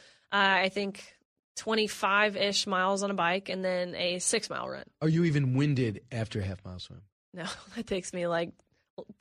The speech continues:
Speaker 1: mm, less than ten minutes,
Speaker 2: Oh, my
Speaker 1: maybe. <laughs>
Speaker 2: goodness. Yeah, and you, did you ever get burnt out from swimming?
Speaker 1: Uh, yeah, uh, which is very common. Uh, you know, I swam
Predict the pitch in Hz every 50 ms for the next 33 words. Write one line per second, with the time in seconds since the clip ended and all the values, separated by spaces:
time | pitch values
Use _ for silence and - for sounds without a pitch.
0 | - - _ - 208 202 202 202 202 196 196 196 196 196 - - 196 190 185 -
1 | 196 196 190 190 196 202 196 - 147 139 135 131 120 107 104 101 113 113 107 104
2 | - 135 - - - - - - - - 151 160 170 170 170 165 160 151 - -
3 | 160 151 139 175 196 202 196 185 196 - - 156 151 147 - 156 151 147 - 170
4 | 156 - - 170 165 170 165 - _ _ _ _ _ _ _ _ 247 233 285 285
5 | 285 - - 247 247 311 370 233 190 202 - - - 226 226 226 220 226 226 -
6 | 240 226 214 208 214 - - _ _ _ - 208 220 226 220 202 - 208 220 220
7 | 196 175 185 208 208 - - 196 196 196 202 202 202 208 202 190 190 208 202 -
8 | - 208 202 202 202 196 202 202 202 208